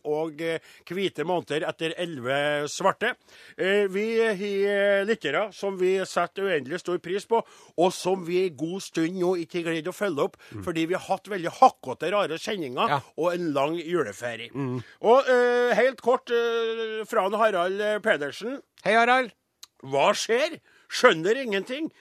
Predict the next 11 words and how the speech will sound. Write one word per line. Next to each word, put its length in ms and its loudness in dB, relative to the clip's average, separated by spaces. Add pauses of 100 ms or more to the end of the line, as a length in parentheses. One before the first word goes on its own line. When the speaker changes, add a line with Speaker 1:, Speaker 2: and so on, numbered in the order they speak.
Speaker 1:
Det 140 2
er 80 2
lørdag. 600 2 (240)
Ingen 320 0
sending 400 0
fra 140 -2
dere. 360 0 (240)
Er 200 8
dere 260 0
blitt 200 -2
syke? 600 -2